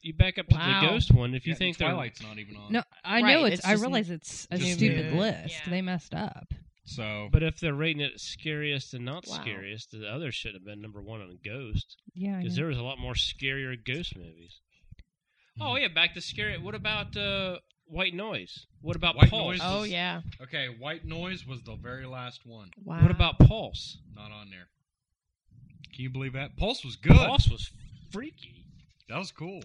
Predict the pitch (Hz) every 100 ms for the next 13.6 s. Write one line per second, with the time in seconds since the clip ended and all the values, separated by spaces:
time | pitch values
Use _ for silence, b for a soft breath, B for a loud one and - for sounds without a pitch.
0 | - 277 - - 202 165 123 - - 180
1 | - - - - - - - _ - _
2 | - - 151 185 - 143 - 98 120 151
3 | 90 98 - _ _ - - - 147 135
4 | 120 170 104 - _ _ - 87 123 175
5 | 180 233 202 160 165 160 139 160 160 147
6 | 170 190 170 160 - 151 165 131 117 135
7 | 139 127 117 131 160 196 - _ _ _
8 | 110 110 - 127 127 - 147 208 185 165
9 | 160 165 156 165 190 175 139 139 127 113
10 | - _ _ _ _ _ - 160 139 123
11 | 127 - 110 - 104 101 95 190 - 92
12 | 170 160 107 - - 95 90 - 92 90
13 | 82 _ 92 92 90 92